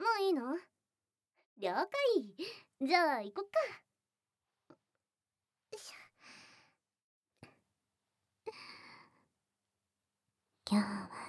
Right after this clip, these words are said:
いっぱい楽しいことしようね。よ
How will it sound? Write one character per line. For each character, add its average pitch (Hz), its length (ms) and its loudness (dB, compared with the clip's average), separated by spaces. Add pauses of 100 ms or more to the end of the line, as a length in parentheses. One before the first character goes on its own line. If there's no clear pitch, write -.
(160)
い - 20 4 (1200)
っ - 20 -20 (600)
ぱ - 80 -14
い - 1900 -8
楽 233 140 2
し - 180 -4
い 233 40 -4
こ 214 120 -6
と 208 100 -6
し - 180 -6
よ 285 120 0
う - 20 -10
ね。 - 60 -16 (1600)
よ 180 60 2